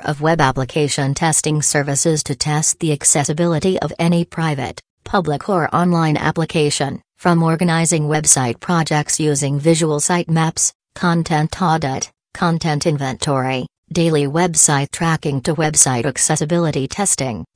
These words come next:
it has many more features to help you get one of the best website testing services experiences.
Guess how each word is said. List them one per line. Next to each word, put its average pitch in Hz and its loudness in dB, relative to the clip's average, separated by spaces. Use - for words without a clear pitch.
it 165 2
has 151 0
many 175 4
more 170 4
features 170 0
to 180 0
help 226 2
you 202 4
get 208 0
one 165 2
of 127 -2
the 135 -4
best 151 0
website 156 2
testing 160 0
services 139 0
experiences. 127 -2